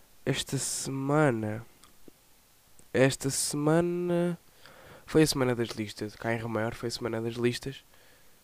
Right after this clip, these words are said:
Ah, e esqueci-me de dizer uma cena. Estou constipado, mas tipo, é, não é covid. Eu já fiz dois testes. Não é covid. Não é covid. Ah, e pronto, é só isso. Ah,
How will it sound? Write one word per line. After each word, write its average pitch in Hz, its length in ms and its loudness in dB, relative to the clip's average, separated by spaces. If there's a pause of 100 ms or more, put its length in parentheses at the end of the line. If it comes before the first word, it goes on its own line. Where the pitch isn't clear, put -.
(720)
Ah, 120 260 -2
e 143 120 0 (180)
esqueci-me - 300 -2
de 143 60 -4
dizer 143 80 0
uma 139 100 -2
cena. 120 220 0
Estou 131 180 -2
constipado, 135 560 2
mas 131 120 -2
tipo, 127 160 -4 (540)
é, 131 220 0
não 135 180 4
é 139 80 6
covid. 123 380 4
Eu 107 80 0
já 120 100 0
fiz 120 220 0
dois 120 200 0
testes. - 440 -2 (500)
Não 120 80 -2
é 120 80 0
covid. 110 340 -2 (380)
Não 110 80 -4
é 110 60 -4
covid. 107 340 -8 (1080)
Ah, 110 380 2
e 104 80 0
pronto, 101 380 0
é 101 40 -6
só 107 140 -4
isso. - 300 -6 (1500)
Ah, 143 420 6